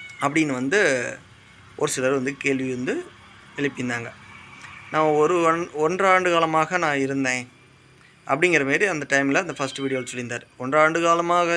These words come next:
இருந்தாலும் அந்த அளவுக்கு முடி வந்து வளராதில்ல, ஓகேங்களா? ஆனா அவருக்கு அந்த அளவுக்கு முடி வளர்ந்துருக்குது. அது இல்லாம பார்த்தீங்கன்னா, சைடுலாம் எங்கேயும் வளரல,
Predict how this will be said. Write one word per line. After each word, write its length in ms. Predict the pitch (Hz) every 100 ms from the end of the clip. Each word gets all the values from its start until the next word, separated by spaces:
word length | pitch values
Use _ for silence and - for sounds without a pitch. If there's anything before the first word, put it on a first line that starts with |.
| 160
இருந்தாலும் 400 | 143 151 262 285 - _ - - -
அந்த 140 | 147 180
அளவுக்கு 380 | 185 190 185 220 - - _ -
முடி 140 | 143 160 147
வந்து 140 | 139 143
வளராதில்ல, 520 | 123 135 120 120 123 - _ - - -
ஓகேங்களா? 340 | 127 131 123 120 - - _ - - - - - - 139
ஆனா 140 | 147 202 -
அவருக்கு 240 | 143 139 131
அந்த 140 | 135 156
அளவுக்கு 220 | 160 160
முடி 140 | 139 143
வளர்ந்துருக்குது. 540 | 131 131 131 127 - 202
அது 100 | 175
இல்லாம 200 | 147 156
பார்த்தீங்கன்னா, 320 | 151 139 160 190 -
சைடுலாம் 520 | 165 220 226 208 190
எங்கேயும் 240 | 147 143 131
வளரல, 380 | 123 120 110